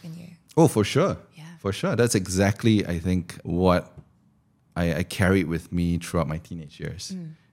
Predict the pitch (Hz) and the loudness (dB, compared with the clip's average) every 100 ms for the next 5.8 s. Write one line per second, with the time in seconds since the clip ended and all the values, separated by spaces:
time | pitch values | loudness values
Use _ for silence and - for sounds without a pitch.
0 | _ - 73 73 - - 95 - 95 104 | _ -10 -8 -8 0 4 4 2 0 -2
1 | - - - _ _ _ - 107 107 - | -2 -10 -12 _ _ _ 4 4 6 4
2 | 120 104 98 95 87 82 82 71 - 80 | 2 2 2 2 0 -2 -6 -8 -12 -10
3 | 78 78 82 90 87 90 92 78 80 - | -6 -2 0 2 2 2 0 0 0 -4
4 | 71 69 73 76 76 82 82 76 76 85 | -10 -8 -6 -4 -4 -2 -2 -2 -2 -4
5 | - 67 64 76 76 - - - | -6 -10 -4 -4 -4 -6 -2 0